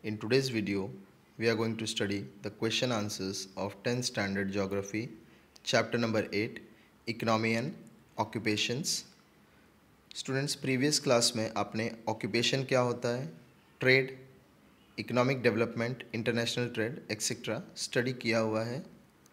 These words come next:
So, इस chapter में भी हम देखने वाले हैं कि इंडिया और Brazil में अलग-अलग types के ट्रेड और occupations क्या हैं as compare to यूएसए।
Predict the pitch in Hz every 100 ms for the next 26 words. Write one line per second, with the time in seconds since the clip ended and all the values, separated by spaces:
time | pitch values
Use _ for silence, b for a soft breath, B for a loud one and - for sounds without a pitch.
0 | b b b b - - - - 131 -
1 | 131 123 135 131 127 131 123 175 - B
2 | B B 110 117 135 127 123 127 131 -
3 | 117 120 131 127 113 113 120 117 110 160
4 | - - B B - 117 120 120 120 113
5 | 113 - 113 123 127 147 - - - -
6 | 110 135 - - 110 113 113 110 120 113
7 | - 117 123 156 - 110 127 - 120 107
8 | 107 104 143 143 113 95 90 - -